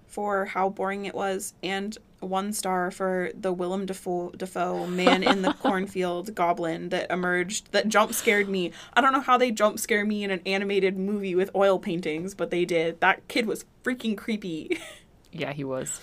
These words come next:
Speaker 2: For anyone who has
Speaker 1: Disrespect
Speaker 2: not
Speaker 1: to
Speaker 2: seen this movie or seen that painting, I discourage you from looking it up.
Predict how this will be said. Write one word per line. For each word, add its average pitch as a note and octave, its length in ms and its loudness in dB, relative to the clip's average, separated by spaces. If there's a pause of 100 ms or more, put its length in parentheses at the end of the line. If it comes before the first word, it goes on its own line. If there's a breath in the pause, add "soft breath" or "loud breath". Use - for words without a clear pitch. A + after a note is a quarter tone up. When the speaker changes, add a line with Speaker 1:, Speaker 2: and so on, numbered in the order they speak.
(520 loud breath)
Speaker 2:
For F3+ 80 4
anyone G3+ 300 6
who G#3 60 0
has - 20 -
Speaker 1:
Disrespect F#3 440 4
Speaker 2:
not D#3 140 6
Speaker 1:
to D3+ 80 0
Speaker 2:
seen E3 260 0
this E3 160 -2
movie D#3+ 340 0
or D3 220 0
seen D#3 260 -4
that D3+ 200 0
painting, C#3+ 380 -4
I E3 260 -2
discourage D#3 720 -2
you D#3+ 140 0
from D3+ 180 -4
looking D3 240 -4
it C3+ 100 0
up. C3 220 4